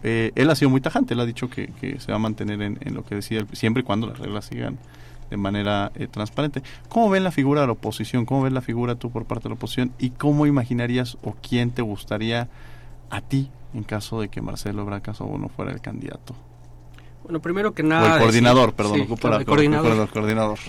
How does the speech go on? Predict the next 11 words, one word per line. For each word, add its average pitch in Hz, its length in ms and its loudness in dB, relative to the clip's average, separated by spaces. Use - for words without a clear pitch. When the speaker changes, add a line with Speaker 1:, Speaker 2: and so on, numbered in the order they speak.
Speaker 2:
Primero 214 300 6
que 185 100 -2
nada 196 240 6
decir 165 520 2
que 117 520 -2
es 139 180 -4
una 139 640 4
ficción, 151 720 2
un 151 80 0
total 143 320 0
despropósito 131 1080 0